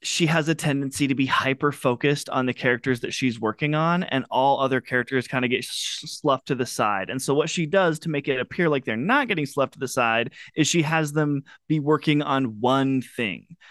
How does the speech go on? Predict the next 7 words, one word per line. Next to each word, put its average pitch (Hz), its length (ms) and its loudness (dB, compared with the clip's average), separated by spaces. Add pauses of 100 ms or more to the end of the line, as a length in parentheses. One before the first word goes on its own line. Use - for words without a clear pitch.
Like, 156 160 -4
there's, 165 200 2
like, 165 140 0
one 143 320 0
book 156 380 0
that, 131 320 -2 (320)
um, 117 380 0